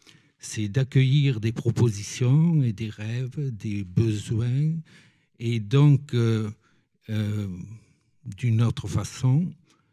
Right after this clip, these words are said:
de me maintenir en vie jusqu'à la fin. Et viendra le moment où je ne pourrai plus, soit pour des raisons médicales, soit pour des raisons plus, plus fortes,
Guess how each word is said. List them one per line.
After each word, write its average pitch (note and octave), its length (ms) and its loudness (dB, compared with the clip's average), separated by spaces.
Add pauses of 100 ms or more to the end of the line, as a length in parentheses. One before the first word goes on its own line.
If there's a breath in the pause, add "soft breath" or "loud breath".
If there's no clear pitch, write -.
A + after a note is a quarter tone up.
(120)
de G#2+ 260 -4
me G#2 160 2
maintenir A2 600 0
en G2+ 100 -4
vie B2 280 -2
jusqu'à A#2+ 380 -4
la G2 100 -10
fin. - 160 -6 (1160 soft breath)
Et A#2+ 420 -2 (840)
viendra C3+ 460 6
le C3 140 10
moment C#3 600 8 (500 soft breath)
où C#3+ 240 12
je B2+ 120 8
ne G#2+ 140 2
pourrai G#2+ 380 2
plus, F3+ 440 8 (560)
soit - 220 2
pour A#2 160 -2
des G#2+ 80 -2
raisons G#2+ 260 -4
médicales, G#2 720 -4
soit G2 220 -8
pour G2 200 -8
des G2 220 -8 (180)
raisons G2 260 -10
plus, - 300 -12 (720)
plus G#2 160 -18
fortes, - 500 -20